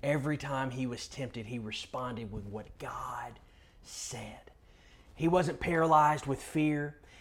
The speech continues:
He wasn't paralyzed with not knowing or a lack of knowledge or a lack of wisdom. The Bible says if we lack that, to ask God and he'll give it to us. No, every time he was tempted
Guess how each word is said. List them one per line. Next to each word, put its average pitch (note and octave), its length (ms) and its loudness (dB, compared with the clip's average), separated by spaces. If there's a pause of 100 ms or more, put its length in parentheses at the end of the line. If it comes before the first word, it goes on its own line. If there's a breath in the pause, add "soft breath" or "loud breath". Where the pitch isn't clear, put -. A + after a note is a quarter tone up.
He F3 100 6
wasn't F3 320 8
paralyzed D#3+ 720 10
with C#3 120 4
not C3+ 260 2
knowing D3 480 2
or B2 100 6
a A#2 60 4
lack C3+ 300 2
of A2 80 -4
knowledge C#3+ 560 2
or B2 60 0
a A#2+ 40 0
lack B2+ 260 0
of G#2+ 160 -6
wisdom. B2+ 480 0 (420 loud breath)
The C3+ 60 2
Bible D3+ 280 12
says D3+ 200 2
if C3+ 120 -4
we C#3 80 2
lack C3 460 0
that, D#3 260 -4
to - 180 -4
ask D3+ 300 -2
God C#3+ 260 0
and A#2+ 100 -4
he'll B2+ 120 -2
give B2 340 -4
it C#3+ 120 -12
to C#3+ 200 -4
us. - 240 -12 (340 loud breath)
No, F#3 340 6
every F#3+ 260 4
time F#3 400 4
he D3 100 0
was C#3+ 160 -2
tempted E3 500 0